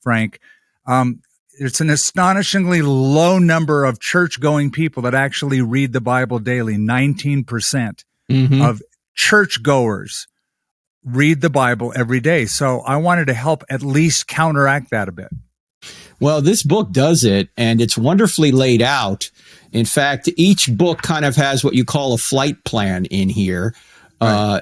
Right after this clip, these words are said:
Speaker 2: each chapter, and each chapter, so there's gonna be, what, sixty-six chapters, I suppose,
Speaker 1: Right.
Speaker 2: uh, covers a, a different chapter, or a diff-, I should say, a different book of the Bible. What is the flight plan that you have in here? What's that all
Speaker 1: So,
Speaker 2: about?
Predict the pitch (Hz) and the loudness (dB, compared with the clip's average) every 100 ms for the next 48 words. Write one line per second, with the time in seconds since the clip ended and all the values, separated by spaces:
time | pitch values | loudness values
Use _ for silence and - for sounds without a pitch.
0 | - - 147 139 - 180 151 - 131 123 | -6 -2 0 2 2 0 0 0 2 4
1 | 127 139 - 151 139 - 127 127 120 - | 4 2 0 0 -2 0 2 2 0 0
2 | 139 123 - 131 113 - 117 82 - 117 | 0 0 0 0 0 0 -2 -2 -2 -2
3 | 117 - 113 - 160 202 117 95 92 - | 0 0 -2 0 -2 -2 -4 -2 -4 -4
4 | 92 104 - - - - 120 151 120 120 | -4 -4 -6 -14 -20 -10 -4 0 0 0
5 | 123 - _ _ _ - - 175 156 147 | -2 -6 _ _ _ -6 -2 2 4 4
6 | - - 135 139 - 127 123 151 143 135 | 2 0 0 0 0 0 2 2 0 0
7 | - 135 120 135 117 110 113 135 117 - | 0 -2 0 2 2 2 0 0 0 0
8 | 120 127 131 123 110 131 123 110 98 123 | 0 2 2 0 0 0 0 0 2 0
9 | 127 107 - - - - 165 - - 107 | 0 2 2 2 0 0 -2 -2 -4 -2
10 | 95 87 85 98 90 85 85 82 135 - | 0 -2 -4 -4 -4 -6 -6 -4 -2 0
11 | 120 139 170 165 147 | -2 -2 -2 -2 -4